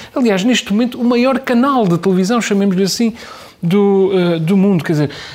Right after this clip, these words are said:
na, na, na Europa, na América, na Ásia, na Austrália, em África, há pessoas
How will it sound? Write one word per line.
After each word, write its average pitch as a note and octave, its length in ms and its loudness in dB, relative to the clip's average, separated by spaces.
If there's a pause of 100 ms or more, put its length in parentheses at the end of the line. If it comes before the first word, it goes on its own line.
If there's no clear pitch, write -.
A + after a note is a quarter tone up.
na, G#3+ 240 2
na, G3 460 2
na F#3+ 160 2
Europa, D3+ 480 0
na C#3+ 140 0
América, C#3+ 500 -2
na C3 200 0
Ásia, C#3+ 240 -2
na C#3 100 0
Austrália, D#3 600 -2
em F#3+ 260 0
África, G3 400 -4
há F#3 40 -6
pessoas G3+ 460 -4